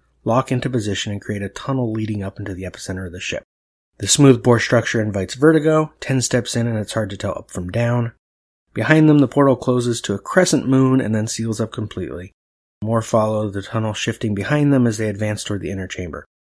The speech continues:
Weber tells them that forty-five minutes later, it will open again. That's how they get out. In the film, of course, we've already heard from the Australian scientist, it's a hundred and twelve minutes when they get slid out like ants on paper. The chamber has no hard corners or edges.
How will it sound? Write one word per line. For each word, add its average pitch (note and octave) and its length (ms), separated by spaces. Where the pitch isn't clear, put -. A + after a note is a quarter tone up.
Weber G#2 240
tells F#2+ 220
them F#2 100
that F2 120
forty-five G2 420
minutes F#2+ 320
later, G#2 320
it E2 140
will F#2 140
open E2+ 240
again. - 340
That's - 180
how - 80
they C#2+ 80
get E2 160
out. - 180
In F2+ 120
the D#2+ 60
film, F2+ 240
of F2+ 100
course, G2+ 220
we've A#2+ 140
already A2 240
heard B2+ 400
from G2+ 200
the G2 100
Australian C3+ 400
scientist, C#3+ 520
it's - 240
a G#2 60
hundred G2 240
and F#2+ 100
twelve F#2+ 280
minutes F2 420
when F2 360
they F2+ 120
get - 260
slid - 400
out - 260
like E2+ 280
ants F#2+ 300
on G2 120
paper. A2 360
The - 100
chamber C3+ 300
has B2+ 220
no B2+ 140
hard A#2 280
corners A2 360
or G#2+ 80
edges. E3 560